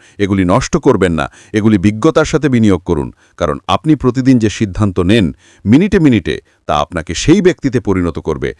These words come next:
আপনি যে জীবন পরিচালনা করেন এবং আপনি রেখে যাওয়া উত্তরাধিকারকে রূপ দেবে। সময় হলো বিশ্বের সবচেয়ে ডেমোক্রেটিক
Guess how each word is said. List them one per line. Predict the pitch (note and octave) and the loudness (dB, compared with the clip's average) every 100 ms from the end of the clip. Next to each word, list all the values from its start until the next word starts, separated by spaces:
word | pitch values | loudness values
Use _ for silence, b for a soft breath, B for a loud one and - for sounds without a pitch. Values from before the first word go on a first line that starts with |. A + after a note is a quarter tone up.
| b b | b b
আপনি | - G#2 | -4 -2
যে | G#2 | -2
জীবন | F#2+ G#2+ C3 C#3 | 0 2 2 2
পরিচালনা | C3 B2 C3 A#2+ A#2+ | 0 0 0 0 0
করেন | - C#3+ F#3 - b | 0 2 0 -4 b
এবং | A2+ B2 A#2+ | -2 0 0
আপনি | G#2 A2 | -4 -2
রেখে | A2+ A2 A#2 | -2 0 0
যাওয়া | A2 A2 | 2 2
উত্তরাধিকারকে | G#2 - G#2 F#2 F#2+ E2+ F2+ | 0 0 -2 0 -4 -6 -6
রূপ | D#2+ D2 | -6 -6
দেবে। | B1+ B1+ - _ _ b b b | -8 -8 -10 _ _ b b b
সময় | - C3 D3 A#3+ | -4 0 2 4
হলো | F3 F3+ | 4 2
বিশ্বের | A#2 - C3+ | 0 -2 -4
সবচেয়ে | - F3+ E3 E3 | -2 -4 0 0
ডেমোক্রেটিক | B2 A2 G2 G#2 F#2+ | 2 0 -2 -4 -4